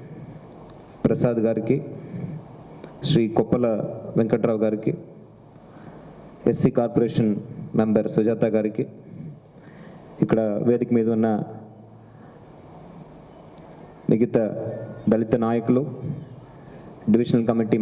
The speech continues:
మెంబర్స్, ఈడీ ఎస్సీ కార్పొరేషన్ మరియు సభ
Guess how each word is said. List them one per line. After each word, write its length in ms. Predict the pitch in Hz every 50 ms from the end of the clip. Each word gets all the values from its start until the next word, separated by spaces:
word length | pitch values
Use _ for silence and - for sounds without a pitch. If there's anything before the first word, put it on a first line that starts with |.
| 107
మెంబర్స్, 400 | 110 113 113 123 127 123 - - - - - - - - - - - - - - - - - - - - - - - - - - - - - - - - - - - 113
ఈడీ 220 | 113 110 120 113 110 107 - - - - - - - - - - 113
ఎస్సీ 200 | 104 - - 127 107 123
కార్పొరేషన్ 540 | 113 - - - 117 113 - - 131 147 156 - - - - - - - - - - - - - - - 107
మరియు 240 | 107 107 110 110 110 107 - - - - -
సభ 140 | - 110 110